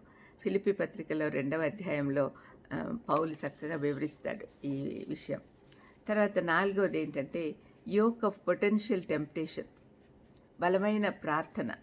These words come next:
బలమైన శోధన, సారీ, బలమైన శోధన. పోతిఫర్ భార్య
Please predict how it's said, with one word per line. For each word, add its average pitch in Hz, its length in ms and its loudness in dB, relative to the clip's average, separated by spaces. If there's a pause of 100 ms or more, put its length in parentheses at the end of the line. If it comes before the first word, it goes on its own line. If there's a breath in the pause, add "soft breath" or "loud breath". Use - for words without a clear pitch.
(440)
బలమైన 175 500 2
శోధన, 170 480 0
సారీ, - 280 -6 (520 loud breath)
బలమైన 190 500 4
శోధన. 165 480 0 (580 soft breath)
పోతిఫర్ 214 420 4
భార్య 165 560 0